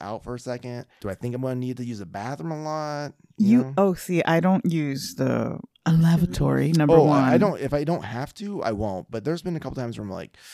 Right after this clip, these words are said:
Speaker 1: "Fuck, I really got to."
Speaker 2: Oh, no, I never, you, no, I, if, it's never happened to me, number
Speaker 1: Mm.
Speaker 2: one. Number two, if I feel like I have to stretch, which is one of the reasons why I did upgrade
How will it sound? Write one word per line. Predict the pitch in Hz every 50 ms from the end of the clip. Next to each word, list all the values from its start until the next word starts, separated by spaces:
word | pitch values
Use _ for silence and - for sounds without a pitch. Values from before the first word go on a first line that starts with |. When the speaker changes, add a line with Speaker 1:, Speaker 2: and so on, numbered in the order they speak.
| - - - - - - - - - - - - - - - - - _ _ _ _ _
Speaker 1:
"Fuck, | - - 87 85 - - - _ _ - -
I | 135
really | 117 110 107 101 104 107
got | 101 101 87 85
to." | 85 87 - - _ _ _ -
Speaker 2:
Oh, | 175 180 180
no, | 170 165 160 147
I | 147 147
never, | 143 143 139 131 - -
you, | - 185 175 156 151 -
no, | 160 160 151 139 127 117 117 151 -
I, | - 78 - - _ _ -
if, | 180 156 143 - -
it's | 165 151 -
never | 160 143 131 131
happened | 120 127 - - 135 127
to | - 131
me, | 131 131
number | 139 143 139 127 135
Speaker 1:
Mm. | 131
Speaker 2:
one. | 131 135 120 120 123 139
Number | 160 147 143 147
two, | - - 208 202 175 151 147 - -
if | 165 156 147
I | 147 147 147
feel | 139 - - 165 165
like | 170 180 -
I | 156
have | 156 151 147 -
to | 151
stretch, | 131 - - 143 147 160 - - -
which | 156 139 131 -
is | 131 131
one | 131 139 135 135
of | 135
the | 131
reasons | 131 135 131 127 131 120
why | 127 127 123 123 123 - _ - - - _ _ _ _ _ -
I | - 151 151 143 135 131 _ -
did | - 143 147 156 147 135
upgrade | - 131 127 - - - 135 127 127 131 123 -